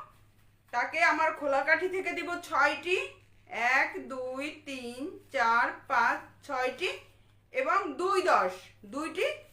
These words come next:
দশের বান্ডিল। হ্যাঁ, আমি তাকে দুইটি দশের বান্ডিল দিচ্ছি, সেই সাথে খোলা কাঠি দিচ্ছি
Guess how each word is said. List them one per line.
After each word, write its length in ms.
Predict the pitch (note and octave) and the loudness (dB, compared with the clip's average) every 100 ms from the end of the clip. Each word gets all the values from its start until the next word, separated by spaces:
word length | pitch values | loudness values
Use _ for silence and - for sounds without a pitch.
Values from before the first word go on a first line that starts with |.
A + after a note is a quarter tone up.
| - - | -20 -6
দশের 320 | G#3 A#3 B3+ F#3+ | 0 0 0 -4
বান্ডিল। 360 | F3 D#3 D#3 - - _ _ _ _ _ | -4 -6 -10 -14 -20 _ _ _ _ _
হ্যাঁ, 180 | G3+ - - _ _ _ _ _ _ _ _ _ _ _ _ _ _ _ _ _ _ _ _ | -12 -12 -16 _ _ _ _ _ _ _ _ _ _ _ _ _ _ _ _ _ _ _ _
আমি 200 | A#3 C#4 | -4 -4
তাকে 240 | D4+ D#4 F4 | 0 0 0
দুইটি 300 | D4 D#4 D#4+ | -4 -8 -2
দশের 340 | D4+ D#4 F4+ | 0 2 2
বান্ডিল 320 | F4 F4 F4+ F4 | 4 4 4 0
দিচ্ছি, 300 | F4+ - G#4 A4 | -2 0 0 2
সেই 240 | F4 D4+ | 2 2
সাথে 240 | F4+ F4 F4 | 2 0 -2
খোলা 220 | E4 D4+ | 0 2
কাঠি 280 | D#4 D#4+ F4 | 4 4 2
দিচ্ছি 320 | F4+ F4+ G4 | 0 -2 -2